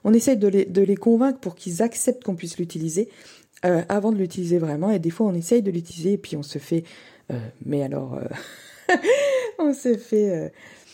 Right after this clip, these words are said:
euh, casser les, les ailes et on arrête de l'utiliser et on continue des fois même à le revendiquer. Mais bon, voilà. Donc, je t'explique mon exemple.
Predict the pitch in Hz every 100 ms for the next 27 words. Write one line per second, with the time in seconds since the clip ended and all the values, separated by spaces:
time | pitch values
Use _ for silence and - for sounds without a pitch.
0 | - _ - 175 160 165 233 214 - 226
1 | 190 170 160 180 165 190 240 202 151 _
2 | _ _ _ _ _ _ _ - 185 175
3 | 165 160 226 180 170 170 - 151 202 240
4 | 156 123 226 220 202 202 175 165 196 190
5 | 160 196 180 151 160 156 151 143 143 -
6 | - - 156 - _ - - _ - -
7 | - - 240 - - 262 - 311 294 220
8 | 196 160 127 - _